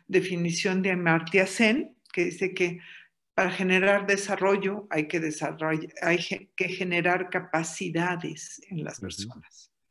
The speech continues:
Speaker 1: para
Speaker 2: Ujú.
Speaker 1: que la, cada quien elija la vida en libertad que quiere vivir, ¿no?
Speaker 2: Ujú.
Speaker 1: Y es exactamente lo que hemos tratado de hacer en ese papel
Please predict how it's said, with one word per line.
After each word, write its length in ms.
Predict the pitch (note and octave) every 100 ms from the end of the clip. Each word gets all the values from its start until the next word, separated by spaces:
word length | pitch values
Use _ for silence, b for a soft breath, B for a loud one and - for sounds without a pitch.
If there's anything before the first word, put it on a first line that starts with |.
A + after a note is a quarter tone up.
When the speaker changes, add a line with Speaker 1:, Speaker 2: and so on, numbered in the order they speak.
| b b b _
Speaker 1:
para 220 | G#3+ G3
Speaker 2:
Ujú. 80 | G3
Speaker 1:
que 400 | A3 G#3+ A3 - -
la, 260 | G3 G3
cada 260 | G3+ A3 A3
quien 200 | A3+ G#3
elija 440 | G#3 G#3 G3 -
la 160 | F3 D#3
vida 460 | D#3 F#3 F3 D3+ - _ _ _ _
en 180 | - D#3
libertad 680 | D#3+ D3 C#3+ C#3+ D3 D3+ -
que 180 | D#3 C#3+
quiere 280 | D#3 D3 C#3
vivir, 320 | D#3 G3 B3 B3+ - _ _ _ _
¿no? 160 | - - _ B B
Speaker 2:
Ujú. 400 | G#2+ - G#2+ A#2+ -
Speaker 1:
Y 260 | - A#3+ B3
es 180 | C4 B3+
exactamente 880 | C4+ - C4+ C4+ - A#3+ A#3 A3 A3+
lo 200 | G#3+ G3
que 140 | G#3
hemos 580 | G3 G#3 G#3+ - - _ _ _ _ - - G3 G3+ _ _ -
tratado 580 | A3+ A3 A3 G#3+ G3+
de 100 | F3
hacer 300 | C3+ - - - - -
en 180 | G#3
ese 440 | G#3+ A3 A3 B3+ A3+
papel 760 | - G#3 F#3+ - F#3+ G3+ G3